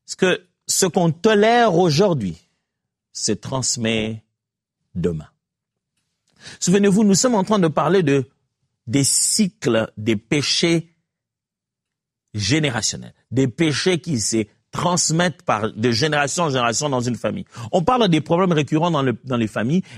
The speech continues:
et l'un des problèmes, c'est qu'on voit une vie, un style de vie de péché qui suit génération après génération, même si des fois les personnes n'ont pas eu de contacts si spéciaux, mais on peut voir comment quelque chose se répète dans la vie de péché.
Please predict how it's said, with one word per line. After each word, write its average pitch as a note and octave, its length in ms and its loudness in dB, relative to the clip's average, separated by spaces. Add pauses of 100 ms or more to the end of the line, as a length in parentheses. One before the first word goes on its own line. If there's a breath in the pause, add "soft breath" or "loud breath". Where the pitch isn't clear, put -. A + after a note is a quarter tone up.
et C#3+ 100 2
l'un G#3 220 2
des F#3+ 100 4
problèmes, D#3+ 400 0
c'est D3+ 160 0
qu'on C3+ 320 0
voit D3+ 380 0 (320 soft breath)
une A#3 220 4
vie, D#3 300 2 (340)
un E3+ 140 2
style A#3+ 300 0
de G#3 80 6
vie D3 140 4
de C#3 80 2
péché B2+ 480 0 (240)
qui A#3 160 4
suit E3 380 0 (120)
génération F3 640 0
après D#3 260 0
génération, B2 640 -2 (220 loud breath)
même A3+ 200 2
si A3+ 160 2
des F#3 120 4
fois A3+ 200 2
les F#3+ 120 2
personnes E3+ 320 0
n'ont F3 80 2
pas F#3+ 100 0
eu F3+ 60 0
de D3+ 100 0
contacts D3 400 -2
si D3+ 100 -4
spéciaux, E3+ 560 0 (220 loud breath)
mais F3 160 2
on F3 160 2
peut G3 160 2
voir D3+ 680 2 (600)
comment F3 420 0 (140)
quelque C#3+ 260 -2
chose D3+ 240 -4
se - 80 -6
répète G#2 400 -6 (340)
dans - 80 -10
la G2+ 120 -2
vie G#2+ 140 -4
de G2+ 80 -8
péché. - 340 -18